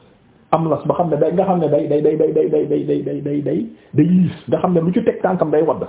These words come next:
nga xam ne bu ci naree yéeg moom, moom, moom kaña gi wala janax gi day wadd, nga xam ne moom du ko mën a yéeg, wala mu nekk bërëb boo xam ne bu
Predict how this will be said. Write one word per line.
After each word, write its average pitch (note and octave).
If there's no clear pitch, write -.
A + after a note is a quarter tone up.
nga D3
xam F3+
ne E3+
bu D#3
ci B3+
naree A#3
yéeg E3+
moom, D3+
moom, D3
moom D3
kaña D#3+
gi B2+
wala C3
janax B2
gi G#2
day B2+
wadd, A2
nga D3
xam G3
ne F#3
moom E3+
du D#3+
ko G#3
mën G#3
a F#3+
yéeg, C3
wala A3+
mu A3+
nekk A#3
bërëb A3+
boo F3
xam E3
ne D#3
bu E3